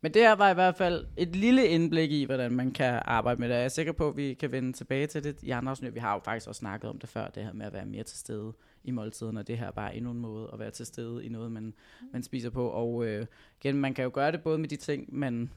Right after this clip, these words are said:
Speaker 1: øh, sådan virkelig elsker, og måske godt kunne tænke sig at spise mindre af, men man kan jo også bare gøre det med en madvare, man måske får til dagligt. Øh, og bare være, prøve at være nysgerrig på at øve sig på det. Det behøver jo ikke at være noget, man,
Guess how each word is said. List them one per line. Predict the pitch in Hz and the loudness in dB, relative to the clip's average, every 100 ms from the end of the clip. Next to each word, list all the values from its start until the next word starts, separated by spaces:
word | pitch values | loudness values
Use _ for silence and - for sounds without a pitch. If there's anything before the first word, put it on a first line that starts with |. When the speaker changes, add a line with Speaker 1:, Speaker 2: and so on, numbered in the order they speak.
| - | -12
Speaker 1:
øh, | - | -8
sådan | 120 123 107 - | -4 -4 -4 -2
virkelig | 151 156 120 | -2 -2 -4
elsker, | 127 139 151 | -4 -4 -6
og | 127 | -6
måske | 123 - | -6 -8
godt | 131 127 | -6 -6
kunne | - | -8
tænke | - 135 - | -8 -8 -8
sig | |
at | 127 | -12
spise | - 120 120 | -12 -14 -8
mindre | 117 131 156 | -6 -4 -4
af, | |
men | 131 52 | -4 -6
man | - | -6
kan | - | -6
jo | 60 | -6
også | 151 - | -6 -8
bare | 127 143 | -10 -8
gøre | 131 139 | -6 -6
det | 147 | -4
med | 131 | -6
en | 113 | -4
madvare, | 113 117 127 135 123 | -4 -4 -4 -4 -4
man | 110 | -6
måske | 110 110 143 - | -8 -8 -10 -10
får | 131 110 - | -10 -12 -12
til | 131 | -12
dagligt. | - 87 123 151 - - - - - | -10 -10 -10 -12 -16 -20 -20 -18 -8
Øh, | 135 123 117 | -6 -4 -6
og | - | -6
bare | 120 135 | -6 -6
være, | 127 | -8
prøve | - 135 | -8 -6
at | |
være | 127 | -6
nysgerrig | 123 135 147 135 | -8 -8 -10 -8
på | 135 | -8
at | 120 117 | -8 -10
øve | 127 | -12
sig | 135 - | -12 -14
på | 131 | -12
det. | 127 - | -12 -12
Det | 131 | -12
behøver | 139 143 - | -10 -8 -8
jo | 135 | -8
ikke | 131 | -8
at | 139 | -8
være | 123 | -8
noget, | 127 131 | -8 -6
man, | 135 120 | -6 -6